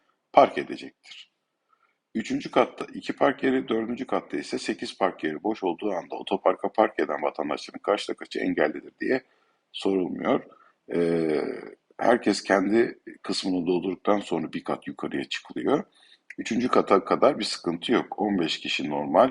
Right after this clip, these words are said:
beş kişi engelli buraya park etti. On beş normal, beş engelli. Şimdi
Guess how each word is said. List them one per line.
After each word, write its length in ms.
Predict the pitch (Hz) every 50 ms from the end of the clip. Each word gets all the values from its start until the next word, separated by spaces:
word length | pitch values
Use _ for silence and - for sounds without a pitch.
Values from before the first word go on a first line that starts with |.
| - -
beş 200 | 87 85 80 -
kişi 240 | - - - - 80
engelli 400 | 76 76 73 69 71 69 69 -
buraya 200 | - 69 76 76
park 320 | - - 73 65 - -
etti. 340 | - - _ _ - - 110 - -
On 240 | - 95 95 90 78
beş 260 | 69 65 - - -
normal, 340 | 65 64 64 62 - - - - -
beş 220 | - 73 - - - -
engelli. 580 | - 73 69 - - - - - 131 156 156 _ - - - - - - _ _
Şimdi 520 | - - - 113 120 127 127 123 127 -